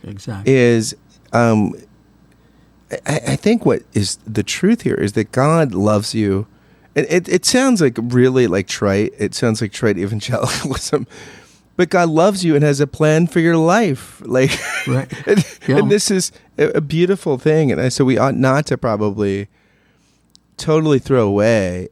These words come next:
Speaker 2: everything from a certain kind of evangelicalism that actually is
Speaker 1: No,
Speaker 2: good at
Speaker 1: that's right.
Speaker 2: personalizing. And Paul is saying God loves you and has a plan for your life, and it's been planned, and, and, you know, it,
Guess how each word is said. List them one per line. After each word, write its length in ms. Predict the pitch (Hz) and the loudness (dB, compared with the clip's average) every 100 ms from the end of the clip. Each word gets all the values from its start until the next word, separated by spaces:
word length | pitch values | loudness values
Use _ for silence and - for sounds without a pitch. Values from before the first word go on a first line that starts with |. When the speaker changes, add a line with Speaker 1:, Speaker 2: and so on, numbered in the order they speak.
| - | -4
Speaker 2:
everything 580 | 117 123 131 - 101 92 | -2 0 -2 -2 -4 -4
from 560 | - 101 92 95 98 107 _ _ _ - | -4 -2 0 -2 -4 -8 _ _ _ -4
a 100 | 120 | -2
certain 340 | - 131 104 | 2 0 0
kind 160 | 123 117 | 0 2
of 100 | 107 | 4
evangelicalism 960 | 104 98 95 156 185 - 90 95 101 98 | 2 2 0 2 0 -2 -4 -2 -2 -4
that 120 | - | -4
actually 420 | 127 151 170 147 | -4 -2 0 0
is 180 | 135 143 | 2 0
Speaker 1:
No, 60 | 196 | 0
Speaker 2:
good 180 | 196 180 | 0 0
at 40 | |
Speaker 1:
that's 160 | 151 - | -2 2
right. 80 | 175 | 2
Speaker 2:
personalizing. 880 | 202 160 123 110 104 113 92 104 98 _ _ _ _ _ - | 2 2 2 2 2 0 -2 -2 -6 _ _ _ _ _ -4
And 160 | 147 | -2
Paul 280 | - 156 151 | 0 2 2
is 80 | 147 | 2
saying 220 | 151 139 | 2 2
God 240 | 147 143 | 2 0
loves 340 | 123 156 185 143 | 2 0 2 2
you 180 | 110 107 | 2 2
and 80 | 123 | -2
has 140 | 120 | -2
a 60 | 120 | -4
plan 380 | - 135 135 135 | -2 2 2 2
for 100 | 139 | 2
your 120 | 135 | 2
life, 320 | 170 214 - | 2 0 -2
and 100 | 110 | -2
it's 160 | 123 - | -2 -2
been 240 | 147 143 | -2 -2
planned, 600 | - - 117 110 170 190 - - | -2 0 2 2 0 -4 -10 -2
and, 420 | 120 123 123 117 - - - - _ _ _ _ _ - | 2 4 4 0 -6 -20 -20 -20 _ _ _ _ _ -2
and, 360 | 139 143 127 - | 2 4 2 0
you 120 | 147 | 0
know, 220 | 139 113 - | 2 2 0
it, 160 | - - | -6 -8